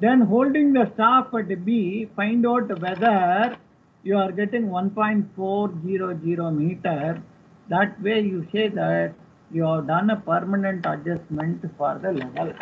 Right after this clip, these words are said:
Okay, so this is, uh, how we make the, the permanent adjustment. One is adjustment for the level tube. The other thing is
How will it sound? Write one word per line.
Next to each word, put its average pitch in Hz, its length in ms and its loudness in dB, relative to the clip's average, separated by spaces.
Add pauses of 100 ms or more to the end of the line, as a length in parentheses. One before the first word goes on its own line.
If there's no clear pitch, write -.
(1160)
Okay, 208 320 0 (180)
so 190 100 -4
this 180 260 0
is, 247 300 0
uh, 226 280 6
how 233 560 4
we 196 160 -2
make 226 400 -2
the, 185 340 0 (800)
the 165 340 -2
permanent 190 500 -2
adjustment. 190 640 -4 (560)
One 185 180 4
is 233 200 4
adjustment 208 800 2 (140)
for 220 260 -4
the 233 280 2 (1300)
level 202 340 4
tube. 240 360 4 (1000)
The 175 120 -6
other 202 340 -2 (480)
thing 208 240 0
is 190 60 -2